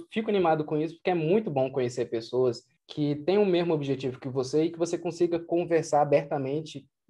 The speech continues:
sobre esse objetivo ou sobre assuntos que são de seu interesse.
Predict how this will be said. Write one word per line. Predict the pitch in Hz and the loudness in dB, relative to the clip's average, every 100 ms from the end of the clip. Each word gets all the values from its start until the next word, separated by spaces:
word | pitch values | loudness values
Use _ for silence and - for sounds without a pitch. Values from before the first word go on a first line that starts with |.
| _ | _
sobre | - 185 185 | 0 2 4
esse | 170 151 | 4 2
objetivo | 139 131 135 - 147 | -2 -2 -2 -2 2
ou | 127 123 | 2 2
sobre | 143 143 139 | 2 2 0
assuntos | 127 135 135 - | -2 -6 -6 -10
que | - - | -16 -14
são | 123 120 | -6 -6
de | 113 | -4
seu | 120 | -4
interesse. | 113 131 123 139 - | 0 2 4 2 -4